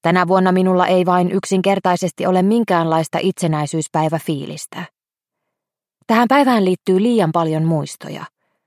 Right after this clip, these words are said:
jotka haluan unohtaa, joten jatkan kahlaamista yhä kauemmas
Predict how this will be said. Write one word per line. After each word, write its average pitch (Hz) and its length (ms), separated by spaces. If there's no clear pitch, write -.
jotka 160 260
haluan 170 440
unohtaa, - 640
joten 190 300
jatkan 185 300
kahlaamista 190 680
yhä 196 260
kauemmas 196 480